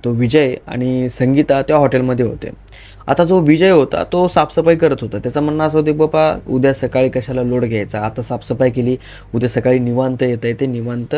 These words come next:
आपलं काम करता येते, आज जर आपण ही साफसफाई करून गेलो तर." तर तो साफसफाई करायला लागला, खुर्च्या वगैरे ठेवायला लागल्या आणि सगळं ठेवत असताना अचानक त्याला जाणवलं की कुणीतरी हॉटेलमध्ये आवाज देत आहे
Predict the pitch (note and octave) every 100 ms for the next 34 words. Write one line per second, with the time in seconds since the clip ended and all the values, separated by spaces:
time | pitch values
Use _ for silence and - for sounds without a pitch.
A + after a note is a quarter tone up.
0 | D#3 D3 A#2 C#3+ B2 B2+ A#2+ A#2 A2 G2+
1 | - - A#2+ A2+ B2 A2 A2+ A#2+ A#2+ A2+
2 | - G#2+ G#2 G#2+ A#2 C3+ A2+ G#2 - -
3 | - - - - - C#3+ D#3+ C#3 C3+ D3+
4 | D#3 D3+ C#3+ D3+ D#3 C3 A#2+ A#2 - A2+
5 | B2 A#2 A#2+ A#2 A#2 B2 B2+ A2 B2 D#3+
6 | - A#2 A#2+ A#2+ A#2+ A#2+ A2+ - B2 D3+
7 | D3+ - C3 C#3+ C3+ A2+ A2 C3 - A#2+
8 | D3 D3+ D3+ D3 D3+ B2 A#2 D3 C3+ -
9 | - - _ _ F3+ - - C#3 E3+ E3+
10 | D#3 D#3+ F#3+ - - B2 E3+ F3 E3 B2
11 | B2+ D3+ - _ - C#3 D#3+ D3+ A#2+ A2+
12 | F#2